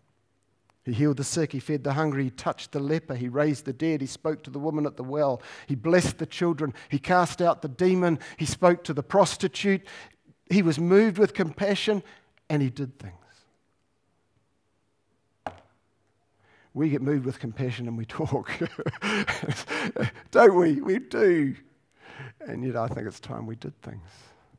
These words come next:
for a world in need.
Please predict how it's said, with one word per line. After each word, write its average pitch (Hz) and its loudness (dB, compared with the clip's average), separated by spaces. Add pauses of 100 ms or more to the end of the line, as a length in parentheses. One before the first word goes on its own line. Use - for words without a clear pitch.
(840)
for 110 -10
a 98 -8
world 82 -12 (360)
in 92 -14
need. 76 -16